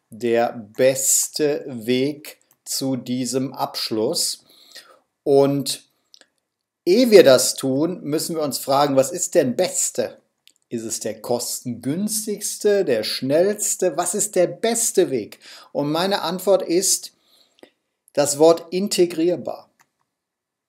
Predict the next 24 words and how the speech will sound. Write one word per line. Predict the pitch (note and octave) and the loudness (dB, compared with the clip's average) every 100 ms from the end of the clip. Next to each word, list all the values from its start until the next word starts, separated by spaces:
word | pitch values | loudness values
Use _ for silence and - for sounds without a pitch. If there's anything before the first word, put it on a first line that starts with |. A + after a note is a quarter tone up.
| _ | _
Ich | _ | _
erkläre | G2 - A#2 | -18 -8 -6
das | G#2 - | -6 -8
sofort. | - G#2 - - _ | -12 -20 -20 -20 _
Integrierbar. | - C3 C3 - B2 B2 A#2+ C3+ C#3 - F#2 F2 _ _ _ _ - - | -10 -8 -8 -8 -8 -10 -10 -6 -6 -6 -12 -12 _ _ _ _ -20 -20
Der | - A2 D#3 A3+ C4 F3 | -16 2 8 10 10 6
Weg | A3 A#3 - | 2 2 0
ist | F#3 - | -2 2
der | F#3 E3 | 6 6
beste, | C3+ - G#3+ - - - - C#3 D3+ | 4 4 4 4 2 0 2 4 4
der | D#3+ B2+ D#3 D#3+ E3 - | 2 0 2 2 0 -4
am | C3+ C#3+ C#3+ B2+ B2 | -4 -4 -8 -8 4
besten | F3 G3+ - - - G#3 | 6 6 2 2 0 -4
integrierbar | G#3 G3+ F#3 F3+ F#3 F3 E3+ C#3+ D#3 G#3+ B3+ G#3+ D#3 C#3+ D3 E3+ | -6 -4 -2 -2 2 6 6 6 -2 4 8 8 10 8 8 4
ist | F#3+ G3 - - | 2 4 2 2
in | E3 D#3 C#3+ | -2 0 4
was? | D3+ G3 - | 4 4 0
In | - E3+ F3 | 0 -2 -2
Ihr | F3 F#3+ F3+ | 0 4 6
Leben. | E3+ G3 B2+ A2 F#2 - _ _ _ _ _ _ _ _ _ _ _ _ _ | 6 4 2 0 -4 -16 _ _ _ _ _ _ _ _ _ _ _ _ _
Denn | B2 | -6
wissen | B2+ D#3+ F3+ | -4 -4 -4
Sie | D3+ | 0
was? | B2+ C#3+ F3+ - - | 4 4 4 -2 -6